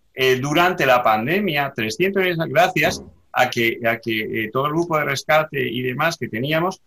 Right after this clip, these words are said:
estaban en las colas del hambre, eh, kilométricas, hablando con todas las gestantes, con todas las madres, para sacarlas de ahí y poderles hacer ecografías analíticas, porque los centros de salud estaban cerrados, hospitales sin poder atender. O sea, este fue, ha sido, ha sido una situación tremenda. La gente, no, na-, na-, nadie lo sabe,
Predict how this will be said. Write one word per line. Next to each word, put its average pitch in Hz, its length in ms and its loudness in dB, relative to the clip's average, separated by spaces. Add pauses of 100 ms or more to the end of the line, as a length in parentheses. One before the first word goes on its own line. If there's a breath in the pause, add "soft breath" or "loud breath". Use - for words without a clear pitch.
(120)
estaban 190 420 2
en 160 100 0
las 127 140 0
colas 147 300 0
del 139 140 0
hambre, 151 400 -2 (240)
eh, 110 200 -4
kilométricas, 190 960 0
hablando 165 520 0
con 139 160 -4
todas 160 200 4
las 165 180 0
gestantes, 175 520 -4
con 117 160 -8
todas 151 160 0
las 170 160 0
madres, 190 380 -2 (200)
para 120 220 2
sacarlas 180 500 0
de 196 100 0
ahí 202 220 0
y - 40 -8
poderles 170 300 -6
hacer 160 180 -2
ecografías 120 520 -4
analíticas, 104 520 -6
porque 113 260 -8
los 110 140 -6
centros 170 260 -6
de - 20 -4
salud 180 120 -4
estaban 185 360 -2
cerrados, 120 460 -2 (160)
hospitales 143 800 0
sin 110 160 -8
poder 113 200 -2
atender. 107 460 -4 (280)
O - 80 -12
sea, 113 240 0
este 135 340 -6
fue, 175 220 0
ha 156 60 -2
sido, 214 300 -2
ha 147 80 0
sido 226 180 -4
una 220 80 0
situación 190 520 -4
tremenda. 156 380 -2
La 214 100 2
gente, 175 280 -4
no, 139 220 -6
na-, 120 600 -14
na-, 139 160 -10
nadie 160 240 -2
lo 139 40 -6
sabe, 160 340 -6